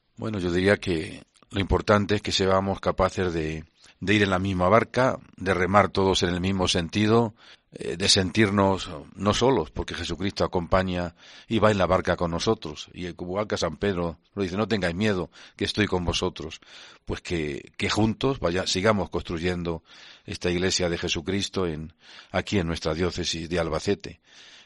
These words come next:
Y todos podemos apartar, aportar, pues, nuestro granito de arena. Unos podrán más, otros menos, según las circunstancias de cada uno, pero ahí estamos todos. Yo me gustaría eso, que todos vayamos,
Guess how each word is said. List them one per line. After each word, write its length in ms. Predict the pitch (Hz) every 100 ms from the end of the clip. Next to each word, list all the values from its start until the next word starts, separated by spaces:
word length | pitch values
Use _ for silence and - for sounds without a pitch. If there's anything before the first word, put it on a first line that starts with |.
| -
Y 140 | 123
todos 260 | 113 104 90
podemos 380 | 87 85 87
apartar, 680 | 87 80 85 80 95 95 90 _ _
aportar, 720 | - 90 90 85 98 98 78 - _ - _
pues, 100 | 95
nuestro 220 | 87 92
granito 400 | 90 98 98 82
de 100 | 82
arena. 400 | 90 85 73 - _ - _ _
Unos 240 | 113 104 92
podrán 320 | 87 87 85
más, 300 | 95 117 -
otros 260 | 82 90 82
menos, 540 | 110 110 117 117 - - - -
según 280 | 95 90
las 140 | 87 82
circunstancias 580 | 87 85 76 92 92 87
de 100 | 85
cada 240 | 87 85
uno, 240 | 110 107
pero 280 | 80 82 78 _ - -
ahí 180 | 95
estamos 400 | 95 - 80 78
todos. 420 | - 73 71 90 - _ - - _ _
Yo 140 | 95
me 100 | 87
gustaría 480 | 87 85 90 87 87
eso, 200 | 90 95
que 140 | 87
todos 280 | 80 98 82
vayamos, 580 | 78 87 90 95 98 -